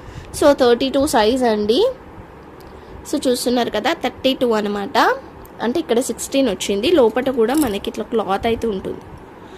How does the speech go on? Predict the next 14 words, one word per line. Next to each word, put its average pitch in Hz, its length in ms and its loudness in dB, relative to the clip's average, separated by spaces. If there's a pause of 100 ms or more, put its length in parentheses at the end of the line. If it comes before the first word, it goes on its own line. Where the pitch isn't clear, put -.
(300)
ఇలా 220 120 4
క్లాత్ 220 380 2
అయితే 240 200 0
ఉంది 208 280 0
అనమాట, 208 320 -4
టూ 254 280 0
సైడ్స్ 202 300 0
అయితే. 262 380 -2 (1700)
మంచి 254 300 0
ఇక్కత్ 233 680 2
బ్లౌజెస్, 208 500 2
ఇదో 302 280 4
హ్యా-, 233 440 -6 (500)
ము-, 220 360 -2